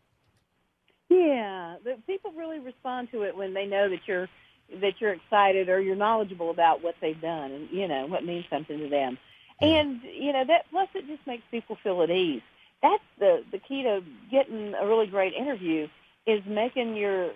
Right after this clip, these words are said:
Speaker 1: making the person you're talking to feel like you care, you know, like you're, you know, you're in that moment, happy to be talking to them. And, you know,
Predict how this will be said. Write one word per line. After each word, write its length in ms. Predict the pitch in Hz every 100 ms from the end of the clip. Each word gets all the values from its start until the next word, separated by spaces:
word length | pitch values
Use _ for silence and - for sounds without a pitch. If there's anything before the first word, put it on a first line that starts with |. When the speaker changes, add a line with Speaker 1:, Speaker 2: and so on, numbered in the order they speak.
| - -
Speaker 1:
making 400 | 247 214 226 233
the 60 |
person 320 | 196 208 202
you're 120 | 190 165
talking 360 | - 180 175 156
to 160 | 165 160
feel 280 | - 226 240
like 400 | 208 170 160 151 - - _ _ _ _ _
you 200 | 190 185 170
care, 440 | 220 202 135 120
you 200 | 151 196
know, 160 | 233 196
like 240 | 190 185 185
you're, 240 | 208 196
you 200 | 160 185
know, 180 | 190 165
you're 260 | 170 175 180
in 200 | 156 214
that 200 | 190 180
moment, 340 | 180 175 180 -
happy 280 | 175 185 190
to 60 |
be 120 | 170 170
talking 280 | 170 160 170
to 60 | 156
them. 340 | 156 160 165
And, 180 | 135 131
you 140 | 196
know, 160 | 208 160